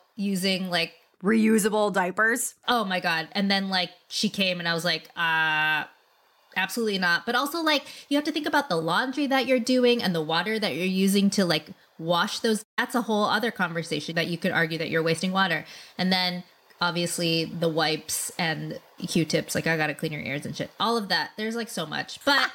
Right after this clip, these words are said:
Speaker 1: <laughs> what I have come to the conclusion is that, you know, we can all make these little steps, and that is helping to contribute. So you making the change to reusable pads is great. And that is something that I really need to commit to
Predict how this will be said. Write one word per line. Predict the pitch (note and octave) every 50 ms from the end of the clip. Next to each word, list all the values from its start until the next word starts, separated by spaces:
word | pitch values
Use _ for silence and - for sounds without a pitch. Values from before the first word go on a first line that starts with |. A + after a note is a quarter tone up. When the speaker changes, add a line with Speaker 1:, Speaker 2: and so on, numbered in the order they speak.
| - -
Speaker 1:
<laughs> | A#3+ C#4 - - _ _ _
what | - A3 A3 A#3+ A#3+ A#3+ A3 - -
I | G#3 A3 G#3+ G#3+ G#3+ A3 G#3+ G#3+ - - - _ _ _ _ -
have | - A3+ -
come | - A#3 G#3
to | G#3 G#3
the | G3+ G3+
conclusion | G3 G3 F#3+ G3+ F#3 F3 E3+ F3 F3 E3+ E3 E3 E3 F#3 - _ _ _ _ _ _ -
is | - F#3 F3 F3
that, | F3 E3 E3 G3+
you | G3+
know, | F3 D#3 D#3 D#3+ F#3+ - _ _ _ _
we | - G#3+
can | G#3 - B3 A#3+
all | - G#3 A3 A#3
make | A#3+ A#3+ A#3+ A#3 -
these | C#4+ C4+ B3 B3
little | G3+ G3 A3 A3 A#3+ B3 A#3+
steps, | - - - G#3+ G#3 B3 - - - - - - - _ _ _ _ _ -
and | A3+ G#3+ G#3+ G#3 F#3+
that | G#3 G3 G3+ A3 A3 -
is | - A3 G#3+ -
helping | G#3 G3 - G#3+ G3
to | F#3+ A#3
contribute. | G#3 - G3+ G3 - G3+ E3 D3+ D#3 D#3 D#3 - - - - _ -
So | - - A3 G#3 G3 F#3+
you | F#3 F#3+ F3+ G#3 A3 A#3 A#3+ B3 B3+ C4 C#4 D4 D4 - _ _ _ _ _ -
making | G#3 G3+ G#3+ G#3+ - A3+ A3+ A3
the | G#3+
change | - - - F3 E3 F3 F#3 A3 A3 - - - - _ _ -
to | - G#3+ G3 F3+
reusable | F3+ F3+ F3 E3+ F3 F3 G3+ F3+ F#3+ F#3 -
pads | - E3+ D#3 E3 F3+ F3+ - -
is | F#3+ F3+ E3
great. | - - E3+ D#3 E3 - -
And | F3 E3+ E3 D#3+
that | E3+ E3+ E3+ -
is | F3+ F3
something | - F#3 E3+ E3+ E3+ E3+
that | E3 D#3+ D3+ -
I | - E3 E3 E3+
really | D#3+ E3 D#3+ D#3+ D#3+ D#3+
need | E3 D#3+ D3+ -
to | F#3+
commit | - - F3 E3 E3+ E3+ - -
to | - F3 E3 E3 D#3+